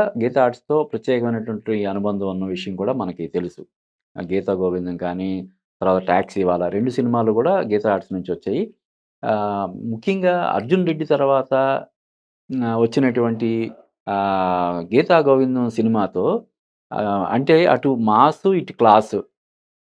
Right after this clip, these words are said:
ఈ రెండు వర్గాలకు కూడా బాగా చేరువ అయ్యాడు ఆహ్,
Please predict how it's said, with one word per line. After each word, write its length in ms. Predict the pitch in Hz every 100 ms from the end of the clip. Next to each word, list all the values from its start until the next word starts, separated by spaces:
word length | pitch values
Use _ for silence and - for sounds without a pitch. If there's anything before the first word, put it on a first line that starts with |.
| _ _ -
ఈ 60 | 127
రెండు 280 | 131 170 175
వర్గాలకు 480 | 156 143 151 139
కూడా 160 | 143 143
బాగా 280 | 117 117 120
చేరువ 320 | 117 107 110 107 101 92 87 85 82 -
అయ్యాడు 340 | 92 95 92 127 202 - -
ఆహ్, 420 | 98 90 87 85